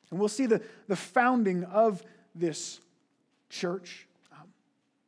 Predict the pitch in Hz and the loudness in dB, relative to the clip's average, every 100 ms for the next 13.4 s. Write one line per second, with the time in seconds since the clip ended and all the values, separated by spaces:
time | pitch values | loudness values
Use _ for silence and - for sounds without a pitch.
0 | _ - 196 240 254 220 - 254 226 180 | _ -12 -2 0 0 -2 -4 -6 -4 -2
1 | 151 147 196 - _ _ _ - 151 127 | -4 -6 -6 -8 _ _ _ -20 -18 -16
2 | 123 196 _ _ 220 214 220 185 165 165 | -18 -20 _ _ -14 -8 -2 -2 -4 -6
3 | 185 196 - 180 185 180 170 160 175 175 | -6 -6 -6 -4 -4 -4 -14 -8 -6 -6
4 | 175 220 226 - _ 170 208 170 143 135 | -6 -8 -10 -20 _ -16 -12 -10 -12 -12
5 | 147 - 151 143 156 147 - 147 - - | -14 -14 -18 -16 -18 -18 -16 -16 -16 -10
6 | 202 208 175 170 170 151 147 226 - - | -8 -8 -10 -8 -6 -6 -4 -6 -6 -20
7 | - - 214 190 160 135 123 _ _ _ | -20 -2 6 6 6 0 -10 _ _ _
8 | _ _ _ _ 220 262 285 320 247 196 | _ _ _ _ 0 0 0 -2 -2 2
9 | 247 226 - 226 214 - 262 277 208 208 | 2 2 2 2 2 2 2 2 0 0
10 | 226 247 233 214 185 - - - 143 190 | 0 0 0 0 -2 -6 -20 -14 -2 0
11 | 220 233 262 - - _ - 170 165 165 | 2 0 -4 -10 -20 _ -4 -4 -2 -2
12 | 214 185 220 226 226 220 202 165 185 208 | -2 2 4 4 4 2 0 0 2 2
13 | 233 - 233 240 | 2 0 0 0